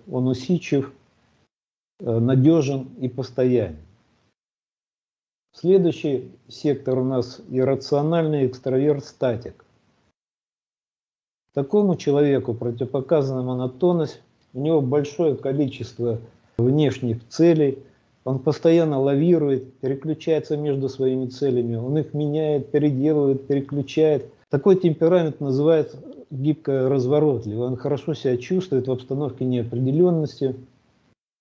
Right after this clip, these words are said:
в обстановке, когда необходимо принимать решения по ходу дела. Из них хорошо получаются антикризисные менеджеры,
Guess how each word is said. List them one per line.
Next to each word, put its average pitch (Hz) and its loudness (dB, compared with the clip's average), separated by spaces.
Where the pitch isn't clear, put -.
в 127 0
обстановке, 160 2
когда 139 2
необходимо 139 -2
принимать 127 -2
решения 123 -2
по 123 -2
ходу 127 0
дела. 104 0
Из 135 -2
них 180 4
хорошо 156 2
получаются 120 -2
антикризисные 120 0
менеджеры, 131 2